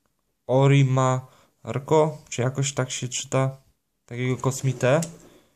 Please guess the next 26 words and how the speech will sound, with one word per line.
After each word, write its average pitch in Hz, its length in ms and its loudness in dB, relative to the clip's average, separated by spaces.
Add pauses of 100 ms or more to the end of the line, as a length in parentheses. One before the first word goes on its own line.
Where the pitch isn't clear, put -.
(380)
Tu 143 80 0
mamy 143 280 4
te, 131 300 2 (920)
mm, 117 580 -6 (240)
zasady 123 560 -2
gry 131 360 2
chyba, 123 460 -2 (460)
czy - 200 -10
nie 123 120 0
wiem, 113 160 0
co 107 140 -4
to 107 120 -2
jest. 110 360 -2 (600)
Tak, 131 300 2
to 123 100 -4
są 123 220 -2
zasady 120 420 -2
gry. 117 420 0 (600)
Tak 120 180 -4
to 123 140 -2
wygląda. 117 640 0 (840)
No. 123 340 0 (800)
I 127 40 -12
tu 135 120 -4
jeszcze 139 380 4
pisze 127 460 -2